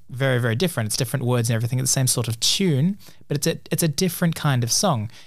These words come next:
And I really like that. It brings a little bit of my heritage into the birthday thing. But I don't know any traditional Portuguese Christmas songs. Now, they don't have to be Portuguese. Uh, what I'm interested in, what we're interested in, is if you have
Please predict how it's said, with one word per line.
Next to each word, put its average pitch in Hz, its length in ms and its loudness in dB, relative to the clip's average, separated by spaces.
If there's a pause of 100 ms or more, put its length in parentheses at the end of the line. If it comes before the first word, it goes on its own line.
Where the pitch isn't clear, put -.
(220)
And 135 460 -2
I 170 140 2
really 175 360 2
like 143 320 2
that. 117 120 0
It 117 200 0 (140)
brings 139 220 2
a 143 40 2
little 131 120 2
bit 131 160 0
of 120 200 2
my 120 260 2
heritage 120 520 0
into 120 300 0
the 117 140 0
birthday 143 480 -2
thing. 139 240 -8 (320)
But 202 120 -2
I 269 100 4
don't 349 140 -4
know 214 100 0
any 175 180 4
traditional 135 440 0
Portuguese 113 600 0 (100)
Christmas - 420 0
songs. - 440 -4 (300)
Now, 123 240 -2
they 165 80 0
don't 190 80 4
have 170 80 0
to 160 60 0
be 135 40 0
Portuguese. 127 560 0 (340)
Uh, 165 120 0
what 208 180 2
I'm 233 140 2
interested 170 440 0
in, 107 120 -2
what 135 220 0
we're 139 140 2
interested 131 360 0
in, 113 100 0
is 110 180 -2
if 175 200 0
you 233 100 2
have 151 300 0